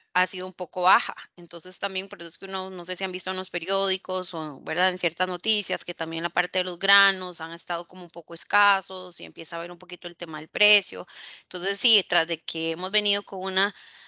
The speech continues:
serie de situaciones por la pandemia del covid, contenedores y todo, también se nos suma, ¿verdad? En la parte de,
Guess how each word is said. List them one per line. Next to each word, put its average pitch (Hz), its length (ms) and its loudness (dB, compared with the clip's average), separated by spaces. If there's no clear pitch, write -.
serie 202 340 6
de 214 80 6
situaciones 202 640 -4
por 190 180 -6
la 175 360 0
pandemia 175 420 -2
del 175 140 -2
covid, 214 320 2
contenedores 175 680 -2
y 208 60 -4
todo, 202 240 -2
también 175 300 -4
se 185 100 0
nos 190 140 -4
suma, 185 240 -2
¿verdad? 165 480 2
En 170 80 -10
la 160 80 -2
parte 170 460 -2
de, 175 360 4